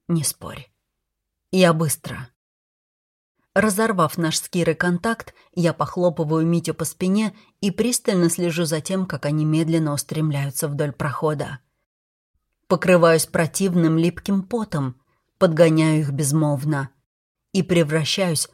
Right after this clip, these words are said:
в гранату с выдернутой чекой. Ляпни Семён что-то гадкое в присутствии сына, слечу с катушек и утрамбую его прямо в борт. Не знаю, фиксирует ли моё состояние Вершинин,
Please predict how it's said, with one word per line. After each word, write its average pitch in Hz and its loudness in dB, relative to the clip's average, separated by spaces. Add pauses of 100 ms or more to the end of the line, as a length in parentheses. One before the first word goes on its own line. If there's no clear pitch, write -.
в 165 2
гранату 156 0
с - -4
выдернутой 147 -2
чекой. 156 -2 (720)
Ляпни 185 4
Семён 180 2
что-то 175 -2
гадкое 165 -2
в - -14
присутствии 175 -2
сына, 208 2 (300)
слечу 175 0
с - -6
катушек - -6 (280)
и 208 4
утрамбую 160 2
его 147 0
прямо 147 0
в 139 -2
борт. 143 -2 (920)
Не 214 4
знаю, 196 2
фиксирует 196 0
ли 165 2
моё 160 4
состояние 180 0
Вершинин, 180 -2